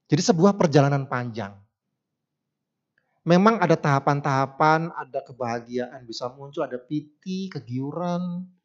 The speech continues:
suka, kebahagiaan, bisa bermunculan. Bahkan kalau kita lanjut,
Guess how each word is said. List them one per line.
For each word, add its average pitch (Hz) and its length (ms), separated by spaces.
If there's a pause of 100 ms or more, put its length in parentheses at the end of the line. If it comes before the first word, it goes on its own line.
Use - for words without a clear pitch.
(600)
suka, 175 720
kebahagiaan, 175 1300 (320)
bisa - 160
bermunculan. 175 720 (1400)
Bahkan 190 320
kalau 165 160
kita 151 240
lanjut, 147 560